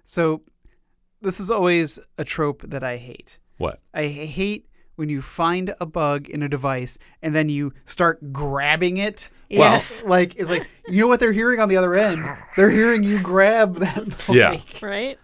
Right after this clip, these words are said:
Speaker 2: But maybe if he's only touching the wire, it wouldn't actually affect it that much.
Speaker 1: But, but he's like, he has to pick up the box, was g-, which is g-, you're gonna
Speaker 2: But if
Speaker 1: hear
Speaker 2: it's still wired to the microphone, presumably the microphone is in the speaker face of that piece of radio equipment, right?
Speaker 1: Right. But he has to pick it up.
Speaker 2: Yeah.
Speaker 1: So he's gonna, you're gonna hear
Speaker 2: You're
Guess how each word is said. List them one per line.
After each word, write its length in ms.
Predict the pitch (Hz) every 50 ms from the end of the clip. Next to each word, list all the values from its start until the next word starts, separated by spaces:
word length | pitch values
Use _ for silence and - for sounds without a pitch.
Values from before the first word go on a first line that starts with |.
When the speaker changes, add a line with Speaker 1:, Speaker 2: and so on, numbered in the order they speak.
| - - -
Speaker 2:
But 160 | 165 160 147
maybe 300 | 147 151 170 175 160 113
if 100 | 123 -
he's 160 | 143 127 120
only 180 | 127 131 120 113
touching 300 | 127 123 117 - 110 104
the 80 | 95
wire, 340 | 90 92 98 98 92 87 85
it 80 | 82 65
wouldn't 220 | 80 90 85 85 80
actually 460 | 78 78 - - 85 85 82 71 -
affect 360 | - - - 85 82 - -
it 100 | 92 -
that 180 | 92 92 - -
much. 160 | 90 92 95
Speaker 1:
But, 200 | - 277 - 262
but 100 | 269 269
he's 120 | 262 262
like, 260 | 262 269 277 247 _
he 100 | - 196
has 100 | 247 247
to 80 | - 208
pick 320 | - - - 220 220 -
up 100 | 247 247
the 80 | - 226
box, 400 | 185 - 156 143 143 143 - -
was 160 | 175 165 143 139
g-, 80 | 151 165
which 220 | 190 170 156 139
is 120 | 151 147 135
g-, 100 | 160 165 170
you're 100 | 165 156
gonna 80 | 175 160
Speaker 2:
But 80 | 165 170
if 40 |
Speaker 1:
hear 100 | 165 165
Speaker 2:
it's 80 | 151 151
still 220 | - 175 175 156
wired 320 | 127 123 127 131 131 127 131
to 160 | - 131 123 107
the 100 | 98 95
microphone, 580 | 92 107 127 127 - 92 - 90 90 90 -
presumably 540 | - - 110 98 120 123 120 98 98 101 92
the 60 | 87 90
microphone 380 | 95 95 - 92 - 98 90
is 100 | 80 85
in 80 | 90 80
the 40 | 78
speaker 320 | - - 110 98 - 85
face 320 | - - 82 73 73 - -
of 280 | 73 69 - - -
that 240 | - 80 71 - - _ _ _
piece 200 | - 101 92 -
of 80 | 76 -
radio 280 | 101 104 82 62 50
equipment, 400 | 50 - - - - - 50 - _ -
right? 100 | 220 202
Speaker 1:
Right. 140 | - - - _ _ _ _ _
But 100 | - 185
he 60 | 196 196
has 140 | 202 190 -
to 60 | -
pick 220 | - - 208 - 180
it 60 | 170
up. 240 | 214 233 - - - - - - -
Speaker 2:
Yeah. 240 | - 90 71 52 50 -
Speaker 1:
So 120 | - 190
he's 100 | 190 190 185
gonna, 140 | 208 196
you're 240 | 190 180 180 180 175
gonna 140 | 175 190 185
hear 160 | 170 180 180 180
Speaker 2:
You're 100 | 165